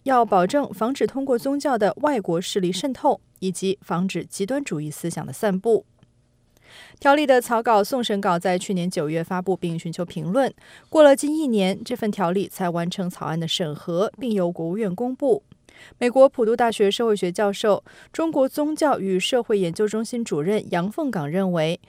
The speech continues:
费时较长的原因应该是政策制定层内部存在意见分歧和讨论。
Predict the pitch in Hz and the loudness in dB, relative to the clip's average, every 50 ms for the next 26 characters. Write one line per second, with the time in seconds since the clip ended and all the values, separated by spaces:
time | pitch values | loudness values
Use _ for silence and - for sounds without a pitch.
0 | _ _ _ - - 370 330 277 - 269 254 233 311 294 269 247 226 202 202 196 | _ _ _ -2 0 0 0 0 0 -2 -2 0 0 0 0 0 -2 -2 -2 0
1 | 190 175 165 170 180 - 277 285 294 - _ - - 214 196 208 196 196 196 - | 0 0 0 -2 -2 -2 -4 -4 -4 -6 _ -8 -6 -4 -4 -2 -2 -2 -2 -2
2 | - 185 196 - 185 165 175 - - 190 165 165 - - 320 302 - 262 214 190 | -4 -2 0 -2 -2 -2 -2 -4 -4 -4 -4 -4 -4 -4 -4 -2 -2 -2 -2 -4
3 | - - 180 170 190 254 302 285 226 - 285 262 - - - - - 165 147 143 | -4 -4 -4 -2 -2 -2 -2 -2 -2 0 0 0 0 -2 -4 -10 -8 -6 -6 -6
4 | 165 - - 175 160 - - 190 175 - 165 156 160 - - 269 285 294 - - | -6 -4 -4 -4 -4 -4 -6 -8 -8 -6 -6 -8 -6 -4 -4 -4 -2 -4 -6 -6
5 | - 147 143 175 160 - - - 127 147 202 226 214 170 | -6 -6 -6 -8 -10 -8 -10 -8 -4 -2 0 0 0 -2